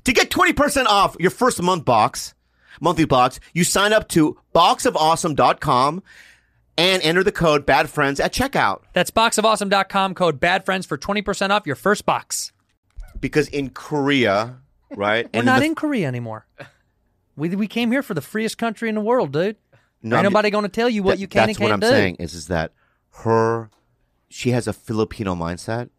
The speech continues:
Speaker 2: Right.
Speaker 1: And in the Philippines, right, they look at more of looks than talent, right? Like, for instance, we could have, America could have a Philip Seymour Hoffman. Because
Speaker 2: Yeah.
Speaker 1: he walks in, he's not like, you know what I mean, a Tom Hardy looking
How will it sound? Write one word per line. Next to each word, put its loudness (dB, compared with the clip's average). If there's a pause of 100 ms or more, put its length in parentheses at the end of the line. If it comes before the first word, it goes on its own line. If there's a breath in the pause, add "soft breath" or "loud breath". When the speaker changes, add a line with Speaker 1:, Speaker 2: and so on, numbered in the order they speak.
(100)
Speaker 2:
Right. -2
Speaker 1:
And -2
in -4
the 2
Philippines, -4
right, -4
they -4
look -4
at -8
more -6
of -4
looks -6 (360)
than -2
talent, -10 (580)
right? 0
Like, -2 (180)
for -2
instance, -6 (280)
we 2
could 0
have, 0 (160)
America 0
could -8
have -4 (360)
a 2
Philip -2
Seymour -10
Hoffman. -12 (1000)
Because 0
Speaker 2:
Yeah. 2
Speaker 1:
he 4
walks 2
in, 0
he's -4
not 0
like, 2
you -2
know 0
what 0
I -4
mean, -2 (120)
a 0
Tom -4
Hardy 0
looking -8